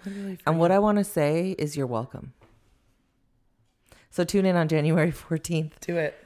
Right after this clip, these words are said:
Speaker 2: When that shit drops.
Speaker 1: Um,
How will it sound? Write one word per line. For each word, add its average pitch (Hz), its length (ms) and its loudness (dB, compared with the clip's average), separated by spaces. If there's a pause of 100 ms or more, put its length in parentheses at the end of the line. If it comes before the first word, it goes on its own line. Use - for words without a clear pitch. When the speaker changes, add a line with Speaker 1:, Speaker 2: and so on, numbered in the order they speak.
(100)
Speaker 2:
When 151 220 -2
that 143 260 2 (140)
shit - 580 -4
drops. - 1080 -2 (360)
Speaker 1:
Um, 175 720 -2